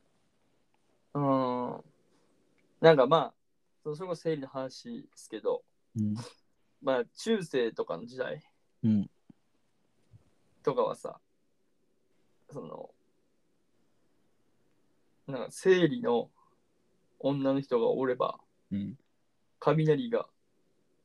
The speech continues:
Speaker 1: 鳴るっていうか、鳴るとか、
Speaker 2: うん。
Speaker 1: なんか、そういう、なんか、言い伝えじゃないけど、
Speaker 2: うん。
Speaker 1: があったらしいですよ。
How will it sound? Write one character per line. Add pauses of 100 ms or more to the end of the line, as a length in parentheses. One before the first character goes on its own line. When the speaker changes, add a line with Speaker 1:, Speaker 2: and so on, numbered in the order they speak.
(2000)
Speaker 1:
鳴
る
っ
て
い
う
か、
鳴
る (560)
と
か、
Speaker 2:
う
ん。
Speaker 1:
な
ん
か、
そ
う
い
う、
な
ん
か、
言
い (220)
伝
え
じ
ゃ
な
い
け
ど、 (800)
Speaker 2:
う
ん。 (320)
Speaker 1:
が
あ
っ
た
ら
し
い
で
す
よ。